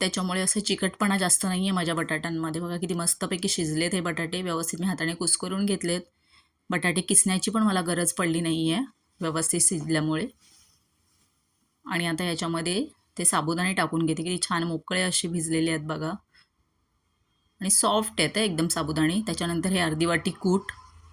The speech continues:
मिरची आणि जिरं टेचून घेतलंय ते, किंवा मिक्सरलाही बारीक करून घेतलं तरी चालतं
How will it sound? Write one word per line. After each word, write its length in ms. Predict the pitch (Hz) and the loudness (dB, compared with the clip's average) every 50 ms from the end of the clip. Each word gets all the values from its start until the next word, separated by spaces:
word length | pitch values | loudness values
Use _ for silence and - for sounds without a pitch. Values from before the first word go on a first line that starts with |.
| - _ - - - - - - - 76 - 73 - _ _ _ _ _ _ - _ _ _ _ _ _ _ _ _ _ _ _ _ _ _ _ _ _ _ _ _ _ _ _ _ _ _ _ - - | -20 _ -20 -20 -20 -20 -18 -18 -18 -18 -20 -20 -20 _ _ _ _ _ _ -20 _ _ _ _ _ _ _ _ _ _ _ _ _ _ _ _ _ _ _ _ _ _ _ _ _ _ _ _ -2 2
मिरची 420 | 202 196 175 170 - - - 190 | 2 4 4 2 0 2 2 4
आणि 600 | 180 175 175 175 175 180 180 180 185 185 190 185 - _ - 202 165 | 4 4 4 4 4 2 2 2 2 2 2 0 0 _ -2 0 2
जिरं 280 | 185 180 170 175 180 | 4 4 4 4 2
टेचून 440 | 180 185 180 165 - - 175 180 180 180 | 0 2 0 0 0 0 0 2 2 2
घेतलंय 500 | 185 196 160 - 170 156 160 165 185 208 214 _ _ _ _ - - - | 2 0 -2 0 0 2 2 2 0 -4 -8 _ _ _ _ -14 -4 -2
ते, 140 | 180 175 185 220 - _ - | -2 -2 -2 -4 -8 _ -6
किंवा 140 | 254 254 254 | -4 0 0
मिक्सरलाही 440 | 247 226 - 240 226 240 233 233 | 2 2 4 2 2 2 2 2
बारीक 280 | 226 208 175 160 160 - | 4 4 2 2 0 -2
करून 200 | 185 175 175 175 | -2 0 0 0
घेतलं 240 | 180 - - 185 175 170 | 0 0 -2 -2 -2 -2
तरी 200 | 175 160 175 175 | -2 -2 -2 -2
चालतं 420 | - 180 156 151 151 - 180 226 | -2 -2 -2 -2 -2 -4 -6 -6